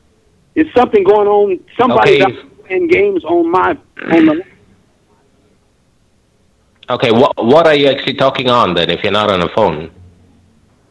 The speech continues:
Speaker 1: Well, my phone just rang. I'm not even on the phone. I'm not even using
Speaker 2: Okay,
Speaker 1: my
Speaker 2: how are you talking?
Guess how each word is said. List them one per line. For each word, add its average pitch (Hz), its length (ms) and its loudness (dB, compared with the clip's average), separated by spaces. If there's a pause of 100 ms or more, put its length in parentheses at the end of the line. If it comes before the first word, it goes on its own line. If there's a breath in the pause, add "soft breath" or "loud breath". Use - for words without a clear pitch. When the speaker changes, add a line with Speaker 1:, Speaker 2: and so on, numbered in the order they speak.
(1080)
Speaker 1:
Well, 359 160 4
my 269 220 2
phone 415 340 2
just 349 200 4
rang. 294 520 0 (1700)
I'm 311 180 4
not 320 140 4
even 330 300 6
on 339 180 4
the 330 80 4
phone. 359 640 0 (2750)
I'm 359 160 4
not 302 140 4
even 262 320 6
using 339 160 4
Speaker 2:
Okay, - 260 2
Speaker 1:
my - 60 -6
Speaker 2:
how 180 140 0
are 185 80 4
you 151 160 0
talking? 160 500 -2